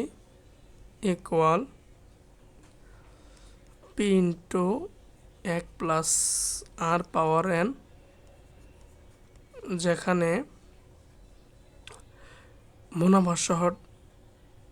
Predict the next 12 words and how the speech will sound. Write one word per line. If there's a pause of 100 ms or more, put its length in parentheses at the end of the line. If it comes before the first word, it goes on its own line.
(420)
মূলধন
হলো (680)
ছয়
হাজার (120)
ছয়শো (140)
পঞ্চান্ন (1600)
equal (1400)
P (260)
তো (100)
লাগবে (100)
আসল, (1700)
এক